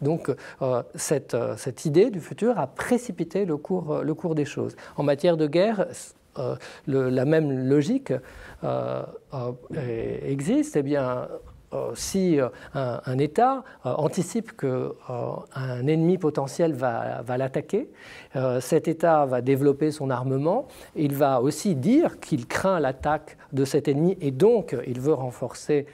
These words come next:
euh, ses armées, et à ce moment-là, il va provoquer, euh, la guerre de cet ennemi potentiel qui peut-être n'aurait pas eu lieu si cette anticipation n'avait pas été faite. Et, euh, on peut faire ce même raisonnement en matière de, de crise financière, en ma-, en matière d'agence de, euh,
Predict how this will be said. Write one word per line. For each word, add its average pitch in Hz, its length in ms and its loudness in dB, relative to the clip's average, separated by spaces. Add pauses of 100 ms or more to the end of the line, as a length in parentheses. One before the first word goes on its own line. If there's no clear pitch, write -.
(240)
euh, 131 140 -4
ses 135 240 -2
armées, 143 400 0
et 151 140 2
à 151 40 2
ce 156 120 -4
moment-là, 160 300 2
il 196 60 0
va 175 140 2
provoquer, 175 720 -2 (320)
euh, 131 180 0
la 131 140 2
guerre 147 300 2
de 139 80 -2
cet 143 240 -2
ennemi 139 280 0
potentiel 143 540 0
qui 165 120 -4
peut-être 208 420 -2
n'aurait 143 260 0
pas 196 220 0
eu 151 80 0
lieu 139 320 -2 (180)
si - 220 -4
cette 156 240 0
anticipation 147 800 -2 (180)
n'avait 131 240 0
pas 156 160 0
été 143 180 -2
faite. - 380 -14 (960)
Et, 127 40 -4
euh, 120 260 -2 (180)
on 139 60 -4
peut 135 160 -4
faire 143 180 0
ce - 80 -2
même 143 360 0
raisonnement 139 440 0
en 143 40 0
matière 131 340 -2
de, 120 220 -2
de 117 100 -4
crise 135 300 -4
financière, 160 600 -2
en 147 40 -6
ma-, 120 260 -8
en - 20 -12
matière 123 300 -8
d'agence 123 380 -4
de, - 180 -4 (140)
euh, 120 260 -4